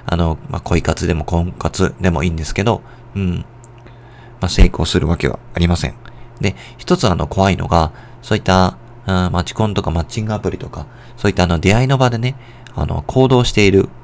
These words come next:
あの、挑戦している自分によって、で、それで終わってしまうっていう人が、あの、一定数いるみたいです。とてももったいないですね。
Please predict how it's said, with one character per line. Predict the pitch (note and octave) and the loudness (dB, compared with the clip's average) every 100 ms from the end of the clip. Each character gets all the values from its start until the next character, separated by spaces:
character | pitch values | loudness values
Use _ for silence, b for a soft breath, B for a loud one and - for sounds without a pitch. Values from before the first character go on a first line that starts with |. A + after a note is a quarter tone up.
| - | -8
あ | E2+ | -6
の、 | |
挑 | - B2 | -2 -2
戦 | B2+ A#2+ | 0 -2
し | A2+ | -2
て | - | 0
い | G#2+ | 0
る | G2 | 0
自 | G2 | 0
分 | B2+ A#2+ | 0 0
に | A#2+ - | -2 0
よ | G#2 | -2
っ | |
て、 | - C2 - B B | -2 -4 -4 B B
で、 | - A2+ | -4 -2
そ | - | 0
れ | C3+ | 2
で | C3+ | 4
終 | G2+ | 4
わ | |
っ | A2+ | 2
て | - | 0
し | - | 0
ま | F#2+ E2+ | 0 0
う | |
っ | - - | -2 0
て | B2 | 2
い | |
う | |
人 | B2 B2+ | 4 4
が、 | E2+ G1+ | 4 2
あ | |
の、 | D2+ | -2
一 | D2 | -2
定 | - F2 | 0 0
数 | D#2 - - B - | 0 -2 -6 B -2
い | E2+ | 2
る | F2 - B - | 2 0 B -6
み | E2+ | 0
た | D2 | 0
い | |
で | - | 0
す。 | - - - | -4 -10 -8
と | |
て | - | -2
も | D#2+ D#2+ | 0 0
も | D#2 | 4
っ | |
た | - | 6
い | D2+ | 6
な | |
い | C2 | 2
で | - | -6
す | - | -8
ね。 | - | -8